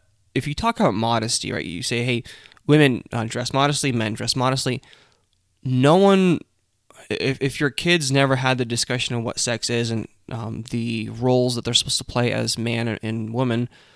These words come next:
modesty has very little usefulness to them. Like, tell your daughter, "Be modest." The, the question comes up, "Well, why?"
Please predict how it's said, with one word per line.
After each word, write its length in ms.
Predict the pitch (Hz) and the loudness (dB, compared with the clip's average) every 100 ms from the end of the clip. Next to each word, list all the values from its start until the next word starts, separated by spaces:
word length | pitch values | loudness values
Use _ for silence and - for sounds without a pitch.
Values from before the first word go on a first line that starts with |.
| _ _ _ - | _ _ _ -8
modesty 560 | 113 131 185 202 240 | 0 2 2 0 0
has 300 | 165 123 110 _ - | 0 0 -2 _ -20
very 560 | - 120 127 190 202 | -20 -8 0 2 4
little 200 | 180 180 | 4 2
usefulness 600 | 127 165 - 127 87 - | 2 4 2 0 -4 -2
to 140 | - 185 | 0 0
them. 240 | 98 - - _ _ - | -2 -6 -14 _ _ 2
Like, 260 | 156 139 - - _ - | 4 4 0 -16 _ -2
tell 200 | 170 185 | 2 2
your 140 | 208 | 2
daughter, 480 | 143 139 143 139 135 - _ - | 4 6 6 4 2 -4 _ 2
"Be 140 | 143 | 4
modest." 440 | 139 117 - - - _ _ _ _ | 4 2 0 -2 -2 _ _ _ _
The, 360 | - 135 135 139 | -6 -4 0 0
the 140 | 135 | 0
question 360 | 135 170 170 151 | 0 0 2 0
comes 120 | 127 | 0
up, 180 | 123 - | 0 -2
"Well, 220 | 120 - _ _ _ _ _ _ _ - | -4 -6 _ _ _ _ _ _ _ -12
why?" 400 | 110 143 - 151 | -8 -6 -8 -14